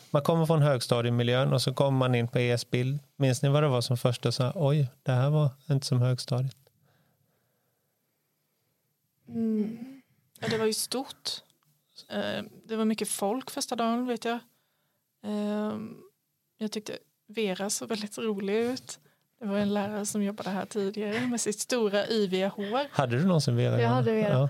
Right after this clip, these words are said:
Speaker 3: ja.
Speaker 2: Du hade henne, ja.
Speaker 1: I ettan,
Speaker 3: Hon pratade
Speaker 1: eller?
Speaker 3: danska, ja.
Speaker 1: Ja.
Speaker 2: Ja, nej, och det, jag hade så svårt att förstå henne när hon pratade, men ja. Ehm, nej, men det var väl att det kändes ganska inkluderande redan när man klev in för första gången, liksom.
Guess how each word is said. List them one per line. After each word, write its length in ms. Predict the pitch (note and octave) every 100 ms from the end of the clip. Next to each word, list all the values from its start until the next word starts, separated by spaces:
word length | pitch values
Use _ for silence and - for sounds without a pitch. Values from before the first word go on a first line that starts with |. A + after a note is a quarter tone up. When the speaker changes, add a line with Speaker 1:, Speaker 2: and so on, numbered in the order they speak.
| -
Speaker 3:
ja. 120 | A3
Speaker 2:
Du 60 | G#3+
hade 340 | G#3+ B3 A3 A3
henne, 160 | G#3+
ja. 120 | G3
Speaker 1:
I 20 | -
ettan, 360 | - - C4+
Speaker 3:
Hon 100 | D#3+
pratade 260 | A#3+ A3+ C#3+
Speaker 1:
eller? 100 | D3+
Speaker 3:
danska, 460 | - F#3+ - G3 G#3
ja. 260 | A3 G#3+ G#3+ C5+
Speaker 1:
Ja. 180 | C3 B2+ B2+ - - _ _
Speaker 2:
Ja, 380 | - A#3+ C4 C4+ C4+ - G#3
nej, 420 | B3 A#3+ A#3+ C#4
och 260 | - A3 G#3 G#3+
det, 240 | - G#3+ - G1+ -
jag 120 | G3+
hade 160 | G3
så 120 | G3 G3
svårt 360 | - F#3+ G3+
att 60 | -
förstå 400 | G#3+ - F#3+ G#3+
henne 260 | B3 A#3
när 80 | F#3+
hon 120 | F#3+
pratade, 480 | G3 G3+ F#3 - G3+ G#3+
men 100 | G3+ -
ja. 260 | G#3+ G3+ G3+ _ - - - - _ _ _ _ -
Ehm, 500 | G#3 G#3+ G#3+ A3 G#3+ _ _ _ _ _ _
nej, 140 | A#3
men 100 | B3+
det 60 | C4
var 160 | A#3+ G#3
väl 140 | A3
att 80 | A#3+
det 80 | -
kändes 280 | C4 A#3+
ganska 240 | - A3+ G3
inkluderande 960 | G3 G3+ A#3 G#3 G3+ F#3+ G3+ A#3+ B3+ A#3+
redan 240 | A3 G3
när 60 | F#3+
man 120 | G3+
klev 220 | - G3
in 240 | G3 G3 G#3+
för 120 | A3+
första 260 | G#3 -
gången, 400 | G#3 G3+ A3+ A#3+
liksom. 240 | G#3+ -